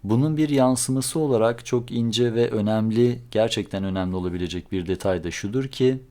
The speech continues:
çok unsurlu kimlik doğrulama ayarlarına geldiğimizde buradaki gelişmiş sekmesi içerisindeki bitiş noktası M F A ayarlarında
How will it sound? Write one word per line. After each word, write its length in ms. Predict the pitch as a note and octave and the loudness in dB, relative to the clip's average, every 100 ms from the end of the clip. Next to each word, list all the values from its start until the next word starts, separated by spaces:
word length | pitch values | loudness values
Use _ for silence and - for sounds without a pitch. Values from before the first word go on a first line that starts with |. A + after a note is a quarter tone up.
| - | -2
çok 260 | D3+ D3+ | 0 0
unsurlu 400 | D3 B2 - G#2 | 0 0 0 -2
kimlik 340 | - A2+ C3+ C3 | 0 0 0 2
doğrulama 340 | G#2+ G2+ G2 | 2 4 0
ayarlarına 420 | F#2+ F#2 F2+ F2 | -2 -2 -2 -4
geldiğimizde 960 | E2+ F2+ F#2+ G2+ A2+ A#2 A2+ B2 A#2+ G#2+ | -4 -2 -2 -2 -4 -4 -4 -2 -2 -2
buradaki 420 | G#2 G#2 A#2 B2+ | -2 0 -2 -2
gelişmiş 540 | G#2 G2 G2+ - C#3 - | 0 -2 -2 -4 -4 -4
sekmesi 600 | - G#2 - A2 - C#3 | -2 -4 -4 -8 -6 -4
içerisindeki 680 | B2 G#2 - F#2+ F2 F2 | -2 -2 -2 -6 -6 -6
bitiş 360 | F#2+ - B2+ - | -6 -4 -6 -4
noktası 480 | G#2+ - G#2 - G2+ | -8 -6 -6 -4 -4
M 120 | G2 F#2+ | -4 -2
F 260 | - A#2 | 0 2
A 40 | G2+ | 2
ayarlarında 760 | F2+ F2 F2 F2 F2 G#2 D#3+ | 2 0 -4 -4 -2 -2 -2